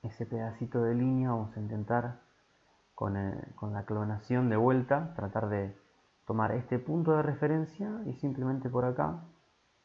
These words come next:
pintar un poco. Para mí está bien ahí.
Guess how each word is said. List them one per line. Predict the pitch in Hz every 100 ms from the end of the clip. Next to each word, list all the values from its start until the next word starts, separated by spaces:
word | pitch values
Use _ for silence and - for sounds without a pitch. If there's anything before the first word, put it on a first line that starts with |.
| _ _
pintar | 131 120 110
un | 110
poco. | 117 - 165 165 - _ _ _ _ _ _ _
Para | 143
mí | 120 110
está | 107 107 95 - _ _ _ _ _ _ -
bien | - 110 120
ahí. | 120 131 151 196